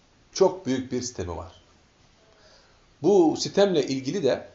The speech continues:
Peygamberimiz sallallahu aleyhi ve sellem şöyle, e,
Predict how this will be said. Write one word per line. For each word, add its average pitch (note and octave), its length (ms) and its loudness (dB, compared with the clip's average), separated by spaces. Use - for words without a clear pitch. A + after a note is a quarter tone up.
Peygamberimiz D#3 580 4
sallallahu C#3+ 600 2
aleyhi C3+ 280 0
ve C3 60 -2
sellem C3 440 -4
şöyle, C#3 420 0
e, G2 360 -4